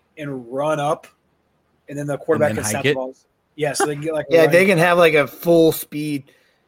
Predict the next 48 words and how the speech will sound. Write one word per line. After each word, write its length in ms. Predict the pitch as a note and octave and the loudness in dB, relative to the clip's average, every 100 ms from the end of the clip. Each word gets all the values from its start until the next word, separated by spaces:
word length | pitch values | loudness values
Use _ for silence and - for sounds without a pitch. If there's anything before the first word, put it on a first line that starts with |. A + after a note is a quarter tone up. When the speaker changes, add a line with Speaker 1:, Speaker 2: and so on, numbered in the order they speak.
| - - _ _ _ _ _ | -18 -18 _ _ _ _ _
Speaker 3:
start. 400 | - - D3 D3+ | -18 -6 -2 0
Speaker 2:
That's 100 | C3 | -2
incredible. 240 | - A2 D#3 | -6 -4 -2
Speaker 3:
I 40 | |
just 140 | D#3 | -2
don't 160 | E3 D3+ | -2 -2
understand 380 | C#3 B2+ C#3 C3 | -4 -8 -10 -8
how 120 | C3 | -8
it's 120 | A#2 | -10
not 100 | C3 | -12
a 60 | A2+ | -12
touchdown 400 | B2 - B2+ A2 | -12 -12 -12 -14
every 180 | F#2 - | -16 -20
play. 420 | A#2+ G2+ D2 _ - | -18 -18 -20 _ -14
Speaker 1:
I 60 | |
was 120 | C#3 D3+ | -10 -10
like, 100 | C3 | -8
could 120 | D3 | -4
you 40 | F3 | -4
imagine 180 | E3+ | -4
Speaker 2:
<laughs> 140 | - C#3 | -6 -4
Right. 120 | D3 | -4
Speaker 1:
Tyreek 80 | C#3+ | -4
Hill? 320 | C#3+ C#3+ - - | -4 -6 -10 -8
Tyreek 200 | D#3+ D3+ | -6 -4
Speaker 3:
You 60 | |
Speaker 1:
Hill 100 | F#3 D#3+ | -2 -2
Speaker 3:
just 100 | - | 2
get 180 | F#3+ | 2
Speaker 1:
playing. 320 | F3 G3+ G3 D#3+ | 4 4 4 4
Speaker 3:
Tyreek 40 | |
Hill. 320 | G3+ F#3+ - - _ - A3+ _ _ _ F3+ F#3+ A3 | 4 4 2 -4 _ -20 -20 _ _ _ -8 -6 -2
All 180 | F#3+ G#3 | 2 4
you 120 | B3+ C4+ | 6 4
would 80 | |
have 180 | G#3 A#3+ | 2 -2
to, 220 | G3 - | -4 -8
as 140 | G3 - | -6 -6
soon 360 | - G3 B3 | -6 -2 0
as 140 | A#3+ F3 | 0 -2
you 80 | G#3 | -4
catch 240 | F#3+ F#3+ | -2 -2
that 160 | G3+ D3+ | -2 -2
ball, 160 | D3 C#3+ | -2 -4
you 80 | C3+ | -4
gotta 180 | C3+ A#2+ | -6 -8
throw 220 | B2+ A2 | -14 -16
it. 100 | F#2 | -18